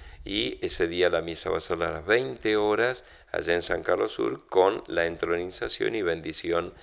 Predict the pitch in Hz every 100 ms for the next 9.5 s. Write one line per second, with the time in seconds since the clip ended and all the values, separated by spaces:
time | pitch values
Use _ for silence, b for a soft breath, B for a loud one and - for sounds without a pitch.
0 | B B B 87 87 85 82 78 78 76
1 | 50 - - - - - B B B B
2 | B B _ 110 - 120 117 120 117 117
3 | 104 101 98 92 90 87 85 82 80 82
4 | - - _ - - 82 98 120 127 127
5 | 147 180 90 - 92 90 90 98 107 113
6 | 107 127 147 156 B B B - 87 82
7 | 98 101 104 104 107 107 113 110 90 92
8 | - 95 95 92 92 92 95 87 - 135
9 | 104 87 82 78 -